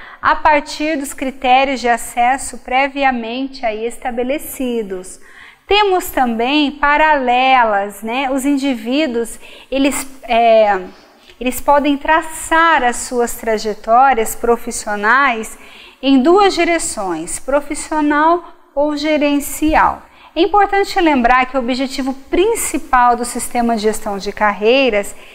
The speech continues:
e orientação profissional é conciliar as necessidades organizacionais de competências, as oportunidades profissionais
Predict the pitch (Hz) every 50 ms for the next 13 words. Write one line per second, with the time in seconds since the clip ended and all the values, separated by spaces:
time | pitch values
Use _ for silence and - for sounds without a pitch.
0 | - _ - 233 240 254 285 302 302 294 277 262 254 247 233 247 233 220 - -
1 | - 208 202 202 190 - - 247 254 302 381 370 - - 262 226 - - - 190
2 | 185 180 196 214 247 254 - - - - - - - - - - 254 262 254 -
3 | - - 359 392 453 440 - - - - 339 285 269 269 247 220 185 175 170 156
4 | 151 - _ _ _ _ - - 208 190 - 208 190 - - - - - 196 190
5 | 196 202 220 254 302 339 359 359 339 339 330 - - - - - - _ 240 247
6 | 269 262 269 269 262 262 240 247 240 - - 240 226 214 208 196 202 180 202 208
7 | - - 214 202 - 214 202 - - 208 208 220 226 233 233 - - 233 233 226
8 | - - - - - - - - - 208 220 214 214 - - - - 254 269 320
9 | 349 339 - 349 330 330 - 302 277 269 262 233 226 226 226 226 240 247 240 254
10 | - - - 240 240 220 - 240 - - - 226 214 214 208 208 208 208 208 -